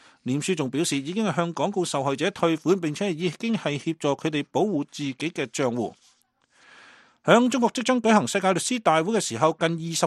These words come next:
個嘅國際律師界團體呼籲中國實施真正嘅法治，而非所謂嘅依法治國，釋放所有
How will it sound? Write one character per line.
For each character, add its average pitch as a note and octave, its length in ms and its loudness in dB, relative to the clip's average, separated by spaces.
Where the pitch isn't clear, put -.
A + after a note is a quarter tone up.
個 F#3+ 180 0
嘅 F#3 240 0
國 F#3+ 220 0
際 F#3+ 140 0
律 F3 80 -2
師 A3+ 320 -2
界 E3+ 400 4
團 A2 280 -4
體 D3+ 280 0
呼 A3+ 220 -2
籲 D#3+ 160 2
中 A3+ 140 -2
國 G#3 100 0
實 - 160 -4
施 A3+ 180 -4
真 A3 240 0
正 F#3 140 -4
嘅 F3+ 80 -2
法 E3+ 200 2
治， D3+ 160 -6
而 A#2+ 260 -6
非 A3+ 220 -4
所 F#3+ 400 0
謂 C#3 40 -4
嘅 E3 120 -2
依 G#3 200 -4
法 D#3+ 180 2
治 C3 340 -4
國， D3+ 240 2
釋 - 280 -8
放 E3+ 240 2
所 D#3+ 280 -2
有 F3 180 -2